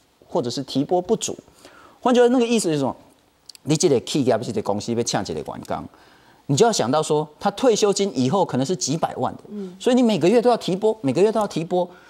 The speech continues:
Speaker 1: 那政府就要监督啊，你到各位有提拨来不？
Speaker 2: 嗯。
Speaker 1: 如果没有提拨的话，政府就要监督，要去查，要去罚。
Speaker 2: 对。
Speaker 1: 那可是到现在还有很多家，特别是五万七千家，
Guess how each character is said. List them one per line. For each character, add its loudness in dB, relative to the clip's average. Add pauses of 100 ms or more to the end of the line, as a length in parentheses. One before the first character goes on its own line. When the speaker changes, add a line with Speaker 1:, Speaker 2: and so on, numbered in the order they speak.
(140)
Speaker 1:
那 2
政 2
府 0
就 2
要 4
监 2
督 2
啊， -2
你 0
到 0
各 4
位 6
有 2
提 0
拨 0
来 0
不？ -14 (140)
Speaker 2:
嗯。 -10 (140)
Speaker 1:
如 4
果 4
没 2
有 2
提 -2
拨 2
的 0
话， -2 (120)
政 2
府 -2
就 0
要 2
监 2
督， 0 (240)
要 -6
去 0
查， -4
要 0
去 0
罚。 -4 (500)
Speaker 2:
对。 -14 (200)
Speaker 1:
那 2
可 0
是 -2
到 0
现 0
在 2
还 -4
有 4
很 -2
多 0
家， 0 (340)
特 4
别 2
是 0
五 0
万 2
七 -2
千 2
家， 2